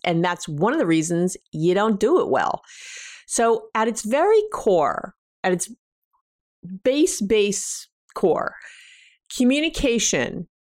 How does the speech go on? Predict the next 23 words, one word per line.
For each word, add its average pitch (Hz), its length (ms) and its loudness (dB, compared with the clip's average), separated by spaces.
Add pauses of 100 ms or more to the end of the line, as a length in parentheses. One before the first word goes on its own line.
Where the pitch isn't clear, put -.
(260)
is 185 120 2
about 175 320 0
receiving 202 920 2 (300)
information. 147 840 -2 (160)
That's 269 200 -2
what 330 100 2
it's - 100 -2
about. 185 260 -4 (380)
So 196 500 0
if 214 160 0
you're 240 160 4
the 185 100 2
sender 311 720 2
of 165 140 0
this 170 220 2
information, 143 880 0
I 175 140 0
E, 151 340 2
you 165 100 -2
know, 127 140 -2
the 180 120 0
one 143 200 0
talking, 160 540 -4